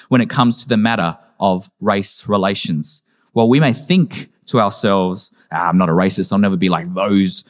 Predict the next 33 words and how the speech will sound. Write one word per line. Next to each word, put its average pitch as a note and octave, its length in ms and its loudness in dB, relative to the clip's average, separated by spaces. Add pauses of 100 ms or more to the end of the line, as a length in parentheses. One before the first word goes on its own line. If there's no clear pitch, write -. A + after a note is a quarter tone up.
(140)
people," F#2 440 -6 (840)
Jesus, B2 540 0
when A2+ 120 4
talking C3 360 0
to - 100 -10
the A2 80 -4
Pharisees A#2 840 -4 (400)
about G#2+ 280 -2
what A2+ 220 0
defiles B2 760 -2
a - 80 -6
person, E2 520 -4 (280)
he A#2 100 -2
says A#2 200 0
in A2 80 4
Matthew A2+ 320 0
fifteen, A2 480 -2 (160)
"But A2 140 -2
what B2 160 0
comes C#3+ 360 -2
out C#3 220 0
of B2+ 140 -2
the A#2 60 4
mouth A2+ 500 2
proceeds C3+ 640 0
from A2 240 0
the F2+ 60 0
heart, - 520 -6 (500)
and G#2 160 0
this A#2 160 0
defiles G#2 760 -2
a G2 60 -10
person. D#2+ 580 -4